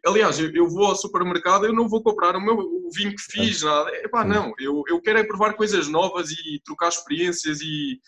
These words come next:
Speaker 1: e sempre possível vou a, a outras adegas, falo com as pessoas, pergunto o porquê de fazerem aquilo, pá, porque isso é que realmente fascina, não, eh, há espaço para todos e acho que cabe a cada um de nós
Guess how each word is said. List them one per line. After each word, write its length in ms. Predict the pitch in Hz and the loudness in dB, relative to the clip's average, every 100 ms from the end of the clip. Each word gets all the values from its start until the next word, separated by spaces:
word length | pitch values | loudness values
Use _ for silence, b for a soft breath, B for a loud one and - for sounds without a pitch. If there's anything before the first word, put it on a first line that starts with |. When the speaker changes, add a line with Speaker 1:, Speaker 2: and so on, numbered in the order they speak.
| B B - | B B -12
Speaker 1:
e 120 | 160 | -6
sempre 300 | 156 208 208 | -2 -2 -4
possível 560 | - - 214 185 175 151 | -8 -6 -2 0 -2 -2
vou 300 | 196 185 170 | 0 2 4
a, 540 | 151 143 131 127 117 | 4 0 -2 -6 -4
a 40 | 151 | -2
outras 400 | 190 190 165 156 | -2 -2 -4 -4
adegas, 520 | 147 180 170 160 - | 0 0 0 -2 -2
falo 220 | 170 170 170 | 0 0 -2
com 80 | |
as 100 | 160 | -8
pessoas, 720 | - - 165 170 156 143 - _ | -8 -6 0 2 2 0 -6 _
pergunto 320 | - 170 202 185 | -8 -4 -4 -6
o 40 | |
porquê 240 | - 180 | -8 -6
de 120 | 170 - | -4 -6
fazerem 360 | 156 170 165 | -4 -2 -2
aquilo, 260 | 156 - 190 | -6 -8 -4
pá, 140 | 196 190 | 0 0
porque 280 | 180 - | -2 -10
isso 160 | 214 214 | -4 0
é 40 | |
que 140 | 208 - - 190 | -2 -4 -10 -2
realmente 360 | 185 190 190 | -2 -2 -6
fascina, 380 | 180 175 196 147 | -6 -6 -4 -4
não, 280 | 135 131 120 - b b b | -4 -4 -6 -12 b b b
eh, 260 | 131 131 120 | 0 2 4
há 80 | 151 | 2
espaço 380 | - 175 175 - | 2 -2 -2 -2
para 180 | 156 | -4
todos 320 | 160 185 190 170 | -2 -2 -2 0
e 60 | |
acho 180 | 170 - | 0 0
que 60 | - | 0
cabe 260 | 190 170 | 0 0
a 60 | 170 | -2
cada 180 | 175 180 | -4 -2
um 100 | 175 | -2
de 80 | |
nós 220 | 170 180 | 0 0